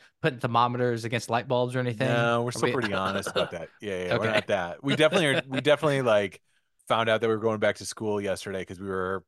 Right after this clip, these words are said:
Speaker 2: pretty much bouncing off the walls, and then we made that announcement, and then there was, like, a well, yeah, but if anything, like, unexpected was to happen, I was like,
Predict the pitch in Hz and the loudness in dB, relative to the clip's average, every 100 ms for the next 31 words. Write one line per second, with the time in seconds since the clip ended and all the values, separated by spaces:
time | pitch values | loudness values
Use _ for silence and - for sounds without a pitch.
0 | _ 156 135 131 110 95 104 104 110 98 | _ -8 -4 -2 -2 0 0 0 -4 -4
1 | 101 104 98 92 - - - - _ 110 | 2 4 4 2 -4 -16 -20 -20 _ -8
2 | 104 101 101 101 104 98 95 95 98 104 | -6 -4 -4 -4 -4 -4 -4 -4 -4 -4
3 | - 95 92 92 95 98 98 92 90 87 | -6 -8 -8 -8 -8 -8 -8 -10 -8 -6
4 | 82 80 _ _ _ _ 139 151 123 107 | -8 -10 _ _ _ _ 0 2 2 0
5 | 135 120 113 98 92 - 127 107 - 110 | 0 -2 -4 -6 -8 -8 -10 -10 -6 -4
6 | 107 92 90 82 80 78 73 71 78 90 | -4 -8 -14 -12 -12 -12 -14 -16 -18 -12
7 | 92 85 | -10 -12